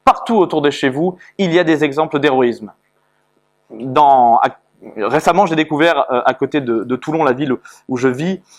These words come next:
euh, une petite stèle avec un oratoire, la figure de Saint-Pierre. Je regarde la stèle, il est écrit : « Aux habitants de Sifour », c'est un village qui, à côté de Toulon, « qui ont résisté les armes à la main en sept cent soixante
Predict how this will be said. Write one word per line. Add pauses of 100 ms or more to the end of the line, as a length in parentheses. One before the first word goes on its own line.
(340)
euh,
une
petite
stèle
avec
un
oratoire,
la
figure
de
Saint-Pierre.
Je
regarde
la
stèle,
il
est
écrit : « (760)
Aux
habitants
de
Sifour »,
c'est
un
village
qui, (140)
à
côté
de
Toulon, « (320)
qui
ont
résisté
les
armes
à
la
main (300)
en
sept
cent
soixante